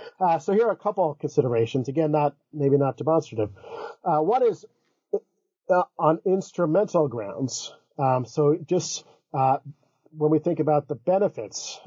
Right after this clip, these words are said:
of character, there's some good empirical research which suggests that developing a better character is actually conducive to our self-interest.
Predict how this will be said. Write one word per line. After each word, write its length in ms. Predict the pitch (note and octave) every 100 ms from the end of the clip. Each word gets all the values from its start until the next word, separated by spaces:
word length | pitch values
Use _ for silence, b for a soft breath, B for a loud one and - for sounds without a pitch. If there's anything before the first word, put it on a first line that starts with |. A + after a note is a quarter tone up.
| -
of 160 | A#2+
character, 460 | - C3+ A#2 B2 A#2+
there's 280 | C#3+ D#3 D3+
some 200 | F3+ D#3+
good 220 | G3 G3
empirical 540 | F3 - F#3 - D#3+
research 640 | C#3+ D#3+ D#3 D3+ C3+ - - B B B -
which 180 | E3 D3+
suggests 480 | D#3+ D3 E3 D#3
that 200 | E3+ D3
developing 500 | - C#3 F3 F3 E3
a 40 | D#3
better 260 | E3 D#3 D#3
character 440 | - D#3+ D3+ D3
is 120 | C#3
actually 520 | C#3+ D3+ - D3+ C#3 - b b _
conducive 460 | - D#3 E3 - D#3
to 180 | - D3+
our 320 | C#3+ C3+ B2
self-interest. 840 | - D#3+ C#3+ C#3+ B2+ - - -